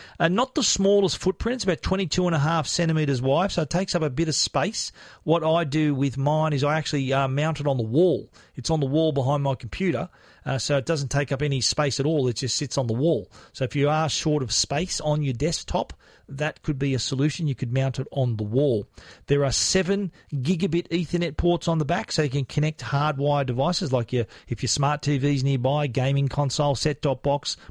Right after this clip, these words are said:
Blu-ray disc player. There are two U S B three ports on the left side, so you can connect a printer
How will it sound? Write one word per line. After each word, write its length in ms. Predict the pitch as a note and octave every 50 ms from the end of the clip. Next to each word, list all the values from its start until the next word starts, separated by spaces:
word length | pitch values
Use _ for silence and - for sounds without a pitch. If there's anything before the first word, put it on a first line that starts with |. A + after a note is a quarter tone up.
| - -
Blu-ray 340 | D3 D3+ D#3 D3+ D3 C#3 C3
disc 220 | C3+ D3 - -
player. 320 | - C#3+ C#3 C#3+ G#3 A3+ - _ _ - - - - -
There 120 | - D3 D3
are 40 | C#3
two 240 | - - - F#3+
U 280 | G3 G3 F#3 E3+ F3+ F3+
S 120 | E3+ -
B 160 | - E3+ D#3 C3
three 300 | - - E3 E3 F3+ E3
ports 360 | - - E3 E3+ E3+ - -
on 140 | D#3 D3 C#3
the 60 | C3
left 260 | C3+ C#3 D#3+ D#3 -
side, 340 | - - E3 D#3+ F#3 G3+ -
so 100 | - D#3+
you 60 | C#3
can 120 | B2+ - _
connect 280 | - C3+ D#3 D3 - -
a 40 | -
printer 480 | - - - F3+ E3+ - - B3+ C#4